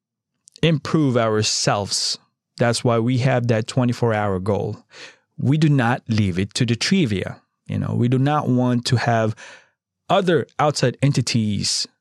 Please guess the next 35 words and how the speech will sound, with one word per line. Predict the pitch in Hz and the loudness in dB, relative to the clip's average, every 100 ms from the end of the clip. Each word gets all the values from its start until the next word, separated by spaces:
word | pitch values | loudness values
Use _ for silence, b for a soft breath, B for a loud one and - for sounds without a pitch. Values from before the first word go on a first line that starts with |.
| _ _ _ _ - | _ _ _ _ -2
to | 123 117 113 110 - _ _ _ _ _ _ _ _ - | 0 0 0 -4 -10 _ _ _ _ _ _ _ _ -2
make | 147 151 | 0 2
a | |
decision | 120 - 110 - 104 92 - _ _ _ _ | 0 0 0 0 0 -2 -8 _ _ _ _
for | - 120 | -2 0
ourselves, | 117 - 117 107 113 139 - B B B | 0 0 0 0 -2 -4 -6 B B B
for | - 135 | -2 0
our | |
lives, | 120 92 104 147 - - - | 2 0 0 0 -4 -8 -6
'cause | 113 | -4
we | 120 120 | 0 0
only | 127 127 143 - _ - | 0 0 -2 -6 _ -4
live | 104 98 | -4 -2
twenty-four | - 110 - 113 | -2 -2 0 -2
hours | 123 131 127 | 0 -2 -2
a | |
day. | 131 - - B B B B _ | -2 -4 -8 B B B B _
And | 123 113 104 _ _ _ _ _ _ _ _ _ _ _ | -2 0 -2 _ _ _ _ _ _ _ _ _ _ _
that | 123 123 | -2 0
is | 135 110 | -2 0
why | 113 110 110 | 0 0 0
we | 110 113 | 0 0
are | 101 | -2
trying | - 117 113 | 0 0 0
to | 107 | 0
push | - 120 | 0 0
that | - 107 | 0 -2
twenty-four | - 120 117 110 | 0 -2 0 -2
hour | 110 107 | 0 0
goal. | 104 113 113 | 0 0 2
Regardless | 107 104 110 147 185 226 240 226 | 0 -2 -2 0 2 2 0 2
of | 208 - | 0 0
what | 185 - | -2 0
you | 160 | 0
do, | 127 123 165 131 123 | 2 2 2 0 -2